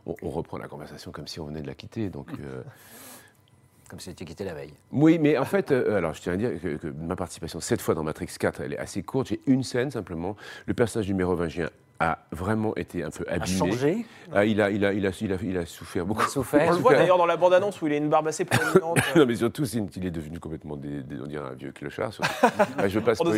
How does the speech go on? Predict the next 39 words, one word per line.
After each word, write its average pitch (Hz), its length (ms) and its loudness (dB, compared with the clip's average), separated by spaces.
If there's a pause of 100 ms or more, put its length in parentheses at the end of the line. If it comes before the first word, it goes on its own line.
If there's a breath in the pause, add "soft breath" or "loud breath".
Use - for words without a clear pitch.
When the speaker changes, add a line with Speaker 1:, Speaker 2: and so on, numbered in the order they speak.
Speaker 1:
spoiler, 110 40 4
Speaker 2:
pas 107 60 6
le 95 60 2
Speaker 1:
je - 0 -
veux - 0 -
Speaker 2:
dire. 147 180 0
Speaker 1:
pas, 87 160 0
je 85 40 -2
veux 82 120 -8
pas 92 120 -2
le 80 60 -2
spo-, 80 200 0
spoiler, 98 320 -2
mais, 95 140 -2 (480 loud breath)
euh, 85 120 -2
c'était, 135 280 0
c'est - 160 -12
drôle 98 240 2
à 120 60 -4
faire. 110 360 -4
Euh, 82 300 -2 (160)
j'ai, 76 260 -8
j'ai 73 180 -8
à 78 80 -2
nouveau 82 440 -2
une 73 200 -6
belle 80 200 -4
salve 76 360 -6
d'insultes. 71 480 -10
Cette - 160 -16
fois-ci, 71 220 -14
je 69 60 -14
me 67 60 -12
suis - 120 -14
renseigné 69 320 -8
auprès 69 240 -10
des 71 100 -8
grands 73 220 -10
spécialistes 78 500 -8